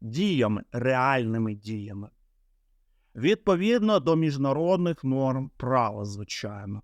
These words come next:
І ваші країни перестануть існувати, всі ваші союзи, нато, Америка, Азія, Росія перестануть існувати.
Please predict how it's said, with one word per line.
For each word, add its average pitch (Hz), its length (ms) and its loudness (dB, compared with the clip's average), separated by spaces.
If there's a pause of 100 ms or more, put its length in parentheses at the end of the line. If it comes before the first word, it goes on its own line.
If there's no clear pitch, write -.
І 143 140 -2
ваші 165 400 2
країни 170 640 -2
перестануть 143 760 -2
існувати, 135 540 -4
всі - 200 -10
ваші 117 340 -2
союзи, 127 720 -4 (500)
нато, 139 760 2 (240)
Америка, 147 840 -2 (640)
Азія, 147 600 2
Росія 139 480 -2
перестануть 185 800 2
існувати. 156 680 -6